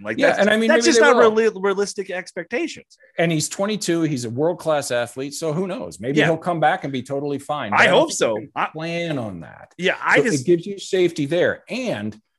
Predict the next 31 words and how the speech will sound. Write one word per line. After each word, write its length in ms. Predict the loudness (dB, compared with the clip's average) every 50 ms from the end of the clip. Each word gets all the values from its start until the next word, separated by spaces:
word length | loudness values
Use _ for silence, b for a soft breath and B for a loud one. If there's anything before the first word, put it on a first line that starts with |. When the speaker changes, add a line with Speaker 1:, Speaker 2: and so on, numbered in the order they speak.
| _ _
Speaker 2:
think 120 | -4 -2 -2
about 280 | 0 0 0 -2 -2
this. 340 | -2 -4 -4 -4 -8 -10 -6 -4
Let's 180 | -4 -2 0 2
say 160 | 2 2 4
he 100 | 2 2
does. 440 | 0 0 -2 -6 -12 -18 -20 _ _ -2
Let's 200 | -2 -2 0 2
say 180 | 2 2 2
Grant 340 | 2 0 0 -2 -4 -2 0
Delpit 380 | 0 2 2 2 0 -4 -6 -6
comes 240 | -10 -10 -10 -6 -2
back 220 | 0 0 0 0
healthy 460 | 0 0 0 0 0 -2 -6 -6 -4 -6
and 120 | -6 -6
becomes 520 | -6 -6 -8 -8 -8 -6 -6 -6 -8 -8
the 80 | -8 -10
Grant 400 | -8 -6 -6 -6 -6 -8 -8 -4
Delpit 420 | -2 0 0 0 -2 -6 -8 -6
that 140 | -8 -8 -6
we 180 | -4 -6 -6 -6 -6
all 260 | -4 -2 -2 -2 -2
think 360 | -4 -6 -10 -10 -10 -10 -10
he 260 | -14 -16 -12 -12 -12 -12
can 260 | -12 -12 -12 -10 -6
be. 320 | -6 -6 -6 -6 -10 -14 _ -6
Speaker 1:
Yes. 220 | -4 -4 -2 -2
Speaker 2:
Now 140 | -2 -2 0
you 180 | 0 0 0 0
got 200 | -2 -2 -4 -4
him 480 | -6 -8 -8 -8 -6 -6 -8 -8 -10